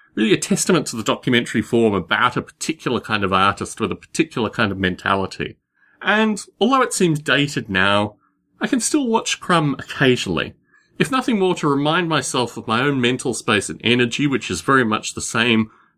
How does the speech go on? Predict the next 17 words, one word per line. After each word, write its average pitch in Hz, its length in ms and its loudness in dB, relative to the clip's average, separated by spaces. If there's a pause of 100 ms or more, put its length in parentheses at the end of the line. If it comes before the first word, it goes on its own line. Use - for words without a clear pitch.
(120)
with - 180 -4
Shine 117 540 2
and 92 100 -4
Sirens, 107 680 2 (320)
the - 100 -4
particular 185 460 0
time 147 380 2
that 127 100 2
I 117 80 4
saw 117 400 2
it, 117 180 -2 (260)
where 151 240 2
I 147 60 2
was 139 280 0
in 131 80 -2
my 113 160 2
development, 104 760 0